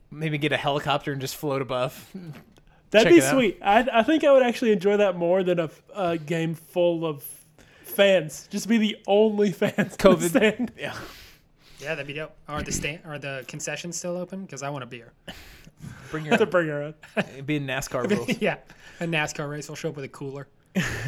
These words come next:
Speaker 1: So the next game is Baltimore again. And so, Matthew, you're the only one that has us winning a game against Baltimore this season. You
Speaker 2: I
Speaker 1: have us winning this particular game.
Speaker 2: I just think we can. I ju-, I don't think Baltimore's,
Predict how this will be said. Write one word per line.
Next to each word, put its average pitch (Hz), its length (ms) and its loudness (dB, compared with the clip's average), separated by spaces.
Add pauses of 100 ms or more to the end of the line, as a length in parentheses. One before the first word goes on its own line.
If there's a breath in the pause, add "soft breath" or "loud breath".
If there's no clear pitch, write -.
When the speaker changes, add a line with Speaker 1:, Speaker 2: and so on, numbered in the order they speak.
(200)
Speaker 1:
So 170 340 2
the 151 260 -2
next 185 280 2
game 165 220 0
is 156 120 0
Baltimore 147 520 0
again. 135 460 -6 (100)
And 135 300 -4
so, 156 120 2
Matthew, 190 440 -2
you're 170 160 -2
the 220 100 -10
only 208 180 -2
one 175 120 0
that 160 100 -2
has 143 200 -2
us 131 120 -4
winning 131 580 -4
a 131 60 -10
game 123 260 -4
against 110 240 -8
Baltimore 110 420 -8
this 104 160 -10
season. 95 300 -14 (400 soft breath)
You 135 80 0
Speaker 2:
I 151 40 6
Speaker 1:
have 160 120 4
us 143 140 0
winning 135 300 -4
this 117 120 -8
particular 113 380 -8
game. 92 180 -14 (200)
Speaker 2:
I 196 120 2
just 226 180 -4
think 285 140 2
we 254 100 2
can. 208 320 4
I 160 100 2
ju-, 165 160 0
I 196 140 4
don't 185 340 2
think 214 200 0
Baltimore's, 180 600 2